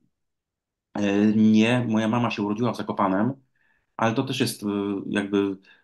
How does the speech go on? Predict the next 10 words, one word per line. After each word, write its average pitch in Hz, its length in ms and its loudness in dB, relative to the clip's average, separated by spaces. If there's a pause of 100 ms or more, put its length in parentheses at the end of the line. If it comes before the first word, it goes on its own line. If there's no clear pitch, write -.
(100)
długa 139 380 4
historia, 117 680 2
e, 110 380 -2 (200)
bardzo 123 300 0
popularna 113 580 2
w - 120 -8
Polsce. 92 600 -2
To - 100 -10
znaczy, 101 420 -2 (580)
e, 98 60 -2